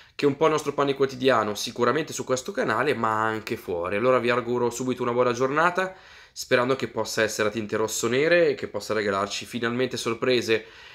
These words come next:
in un'estate che a livello di calciomercato, insomma, ci sta facendo un po' penare. Vi invito a lasciare un bel like qui sotto,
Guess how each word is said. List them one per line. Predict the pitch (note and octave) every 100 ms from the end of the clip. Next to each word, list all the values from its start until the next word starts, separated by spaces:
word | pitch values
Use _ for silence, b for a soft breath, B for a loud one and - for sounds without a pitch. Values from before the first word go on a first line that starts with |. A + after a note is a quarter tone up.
| B
in | - D3
un'estate | D#3+ D#3+ - E3 F3+ F3 F3+ F3+ F3 E3+
che | C#3 D3+ E3+ E3+ D#3
a | C3+
livello | C3+ C#3 D3+ C3+
di | C3
calciomercato, | C#3 C3+ E3 F3 - B2 B2+ B2+ C3+ C3 B2+ A#2+ A#2
insomma, | A2+ - B2 A#2
ci | -
sta | -
facendo | B2+ B2 B2 A#2+
un | A#2 A2+
po' | A#2+ A#2 A2+ G#2+
penare. | - A2 G#2 F#2 F2+ F#2 - B B B B B
Vi | C3
invito | D3 C#3
a |
lasciare | B2 A#2 C3
un | B2+
bel | A#2+ A#2+
like | B2 A#2 A2+ G#2+
qui | A#2
sotto, | A#2 G3 A3 - - -